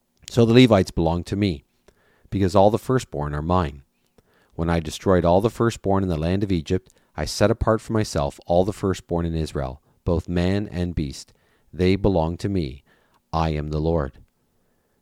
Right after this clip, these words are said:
Then the Lord spoke to Moses in the desert of Sinai, "Number the Levites by their clans and their families, every male from a month old and upward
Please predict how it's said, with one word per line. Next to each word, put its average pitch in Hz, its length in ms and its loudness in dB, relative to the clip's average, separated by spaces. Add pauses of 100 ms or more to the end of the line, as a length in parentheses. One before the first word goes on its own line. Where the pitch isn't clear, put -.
Then 95 140 0
the 95 80 4
Lord 101 240 4
spoke 117 260 2
to 113 100 0
Moses 87 400 -2
in 92 140 -8
the 85 100 -2
desert 87 360 0
of 78 80 -4
Sinai, 85 480 -2 (840)
"Number 120 380 4
the 135 140 0
Levites 87 480 -2
by 82 200 0
their 95 140 0
clans 78 600 -6
and 92 160 -6
their 90 120 2
families, 85 580 -2
every 113 240 0
male 90 340 0
from 85 240 -6
a 76 60 -4
month 87 340 -4
old 82 380 -2
and 87 140 -8
upward 85 440 -6